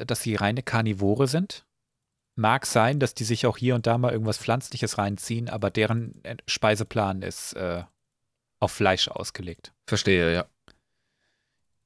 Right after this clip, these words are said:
Speaker 1: Zabrak sind bekannt dafür, extreme Schmerzen aushalten zu können.
Speaker 2: Ja,
Speaker 1: Sind
Speaker 2: das
Speaker 1: also, ne?
Speaker 2: passt zum Lifestyle, denk ich.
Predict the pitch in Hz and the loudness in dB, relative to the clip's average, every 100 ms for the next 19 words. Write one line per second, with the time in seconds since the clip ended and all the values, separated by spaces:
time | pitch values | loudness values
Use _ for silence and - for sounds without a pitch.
0 | _ - - 107 - 147 - 123 123 110 | _ -10 0 2 2 0 -2 -2 -2 0
1 | 120 139 143 - 131 127 123 - 107 - | 0 2 0 0 2 2 2 -2 -4 -4
2 | - - 120 151 139 - - 110 110 - | -4 -2 0 0 0 2 2 2 0 0
3 | 120 110 92 95 92 85 113 - 104 - | -4 -2 -4 -4 -2 -4 -6 -8 -8 -8
4 | 90 - _ _ _ _ _ _ _ _ | -10 -14 _ _ _ _ _ _ _ _
5 | _ _ _ _ _ _ _ - 95 101 | _ _ _ _ _ _ _ 0 6 6
6 | 147 - 104 104 107 98 95 98 - 107 | 6 2 2 2 2 2 0 -8 -6 -2
7 | 120 - _ _ _ 117 98 - 127 127 | -2 -4 _ _ _ 0 2 4 6 6
8 | - 92 90 92 92 - | 6 4 4 2 0 -6